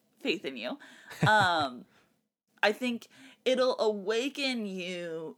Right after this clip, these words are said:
to, I mean, and I think most people are starting to understand this, but I think one of the main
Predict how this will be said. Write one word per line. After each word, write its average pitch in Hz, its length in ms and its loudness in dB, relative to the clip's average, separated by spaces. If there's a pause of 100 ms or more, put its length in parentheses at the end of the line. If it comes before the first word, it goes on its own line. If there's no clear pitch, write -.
to, 175 720 0 (640)
I 285 40 2
mean, 285 220 2
and 254 280 2 (120)
I 277 100 0
think 330 180 -6
most 320 160 2
people 302 200 -8
are 269 120 -2
starting 240 560 -2
to - 160 -6
understand 180 600 -8
this, 208 300 -4
but 220 140 2
I 214 80 0
think 240 160 -6
one 262 120 -4
of 240 80 -8
the 202 80 -4
main 185 520 -8